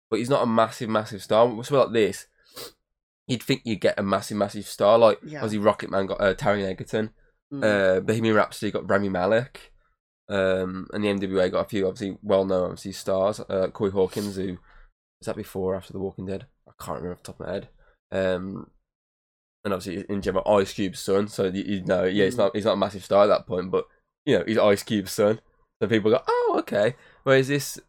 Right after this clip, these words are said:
Speaker 1: Austin Butler's not a massive, massive star. And it, it is a,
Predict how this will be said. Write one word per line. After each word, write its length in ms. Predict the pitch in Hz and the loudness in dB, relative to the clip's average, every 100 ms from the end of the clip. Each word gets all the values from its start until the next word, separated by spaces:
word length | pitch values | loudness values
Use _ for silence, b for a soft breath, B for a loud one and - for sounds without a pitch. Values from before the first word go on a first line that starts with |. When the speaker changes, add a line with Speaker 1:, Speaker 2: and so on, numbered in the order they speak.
| - _ 139 | -18 _ -8
Speaker 1:
Austin 200 | 135 120 | -4 -4
Butler's 240 | - 107 | -2 -2
not 200 | 110 117 | 4 4
a 60 | 104 | 4
massive, 540 | 107 104 101 - 101 | 2 0 0 -4 -8
massive 440 | 101 98 76 - 92 | -4 -4 -4 -8 -12
star. 480 | - 98 98 127 - _ _ _ _ _ - | -6 0 4 4 2 _ _ _ _ _ 0
And 100 | 113 | 0
it, 100 | - | 2
it 140 | 123 | -2
is 180 | 120 120 | 0 0
a, 140 | 113 | 0